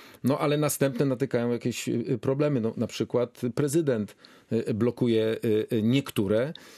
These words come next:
i trudno, i, i trudno się tutaj, i trudno się tutaj jakoś inaczej,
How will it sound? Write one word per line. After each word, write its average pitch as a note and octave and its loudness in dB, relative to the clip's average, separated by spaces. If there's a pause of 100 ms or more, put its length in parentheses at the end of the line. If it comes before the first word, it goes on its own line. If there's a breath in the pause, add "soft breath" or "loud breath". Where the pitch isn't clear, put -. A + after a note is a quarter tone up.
(140 loud breath)
i C#3 -2
trudno, C#3 0
i, C3 0
i C3+ 0
trudno C#3 0
się - -2
tutaj, C3 0 (320 loud breath)
i B2+ 0
trudno C#3 0
się B2+ -2
tutaj B2 2
jakoś B2 0
inaczej, B2 2